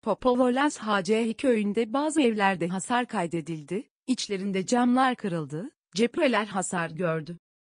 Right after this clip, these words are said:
Tiotkino'da elektrik yok ve Popovolens H C H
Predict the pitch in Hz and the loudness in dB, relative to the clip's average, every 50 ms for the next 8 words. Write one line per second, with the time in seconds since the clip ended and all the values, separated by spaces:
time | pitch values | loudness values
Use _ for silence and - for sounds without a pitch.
0 | _ _ - 269 262 254 254 - - 240 220 196 190 185 180 - - 190 202 196 | _ _ 0 2 2 2 0 -2 -4 -2 -2 -2 0 0 -2 -2 -2 -4 0 0
1 | 208 214 - - 175 180 185 185 - 180 156 - _ 202 180 190 185 - 196 - | 0 -2 -2 -4 -6 -6 -6 -6 -8 -8 -10 -8 _ -6 -6 -6 -6 -6 -10 -4
2 | - 254 247 240 254 254 247 240 233 226 220 - - 226 220 202 196 165 196 220 | 0 0 2 4 4 2 2 2 0 -2 -2 -4 -6 -2 0 0 0 2 0 0
3 | 226 233 | 0 0